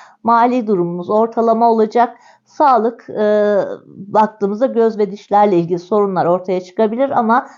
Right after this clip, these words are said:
önemli değil. Sağlığınızın, e, tüm yönlerine dikkat edin.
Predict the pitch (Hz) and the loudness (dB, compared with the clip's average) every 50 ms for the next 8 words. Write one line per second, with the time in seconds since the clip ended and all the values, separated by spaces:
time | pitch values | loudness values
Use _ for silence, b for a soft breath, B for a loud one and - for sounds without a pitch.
0 | B B - 302 285 262 233 190 180 175 165 160 160 165 170 277 262 - - 339 | B B 0 2 2 4 2 2 0 0 -4 -4 -4 -4 -4 -4 -6 -4 0 2
1 | 311 262 220 190 185 175 170 170 175 185 233 285 302 285 b b b b b b | 2 4 4 2 2 0 -2 -6 -8 -6 -6 -8 -8 -10 b b b b b b
2 | - 202 202 294 302 208 - 302 - - 302 302 285 254 214 202 185 180 175 175 | -2 0 2 2 2 0 -2 -6 -6 -4 -4 -2 0 2 2 2 2 2 2 0
3 | 180 196 247 339 349 - - - - 254 220 226 - 160 - - 269 320 b | 0 0 -2 -4 -4 -6 -6 -4 -2 -4 -2 0 -2 -2 -2 -2 -4 -6 b